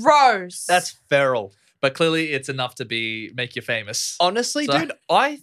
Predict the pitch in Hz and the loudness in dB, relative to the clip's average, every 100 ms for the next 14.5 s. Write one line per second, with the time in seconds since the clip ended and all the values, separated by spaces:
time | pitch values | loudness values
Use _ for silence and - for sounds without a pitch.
0 | - 226 226 196 196 180 180 175 170 160 | -2 0 0 2 0 2 0 0 0 0
1 | 151 151 - - 165 160 - _ _ - | 0 0 -6 -8 -6 -6 -10 _ _ -20
2 | - - 170 170 226 240 196 185 202 185 | -8 2 2 2 0 -2 0 0 0 0
3 | 175 160 131 151 151 127 120 127 131 143 | 0 0 -2 -4 -2 0 0 -2 -4 -2
4 | 139 139 123 110 - 160 135 - 139 110 | -2 -4 -6 -4 2 2 2 0 -2 -2
5 | 110 107 113 104 87 123 - 330 349 233 | -8 -2 0 2 0 -6 0 2 4 4
6 | 269 - - 370 415 359 320 294 - - | 2 2 2 4 2 2 2 0 -4 -6
7 | 285 277 240 277 247 254 240 214 - _ | -4 -4 -4 -2 -2 0 0 0 -8 _
8 | - 220 240 240 208 190 180 170 165 147 | 0 0 0 -2 0 2 2 2 0 -2
9 | 233 302 339 277 370 349 320 285 _ _ | -2 -2 -2 2 2 2 -2 -6 _ _
10 | - - 311 330 302 - - 196 165 185 | -6 -4 -4 -8 -10 -12 -2 0 2 2
11 | 175 165 165 605 - - 147 156 156 170 | 2 0 -4 -6 -6 0 4 4 2 -2
12 | 151 160 147 160 165 165 147 - 139 123 | 0 0 0 2 2 2 0 0 2 2
13 | 117 107 - _ - 151 - 196 117 127 | 0 -4 -16 _ -4 -2 0 -2 0 -2
14 | 120 - 120 107 101 | -4 -6 -4 -4 -8